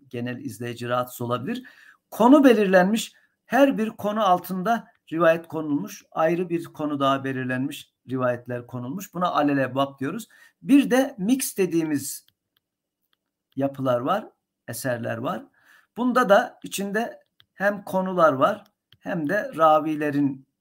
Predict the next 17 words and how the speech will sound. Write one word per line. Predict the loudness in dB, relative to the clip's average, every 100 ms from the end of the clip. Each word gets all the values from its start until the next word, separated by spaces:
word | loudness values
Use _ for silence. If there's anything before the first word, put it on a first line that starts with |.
| _ _ _ -4
rivayetlerinin | -2 0 -2 -6 -6 -6 -8 _ _ _ -8
ele | -2
alındığı | -2 -2 -4 -6 -6 _ _ _ -12
efendim | -8 -6 -8 -10
türler | -8 -6 -4 -6
var. | -8 -12 -16 -14 0
Kabaca | 4 4 4 2 2 -6
aşağı | -6 -4 -4 -4
yukarı | -2 -2 -4 -8 _ _ _ _ -10
bu | -6 -6 -6 -12
üç | -14 -8
çeşit | -6 -6 -8 -12
üzerinden | -8 -6 -4 0 0 0 -10 _ _ _
hadislerin, | -6 -6 -6 -6 -4 -4
rivayetlerin | 0 2 2 0 -10 -10
toplandığını | -10 -8 -4 -4 -4 -6
söyleyebiliriz. | -6 -4 -4 -6 -10 -14 -20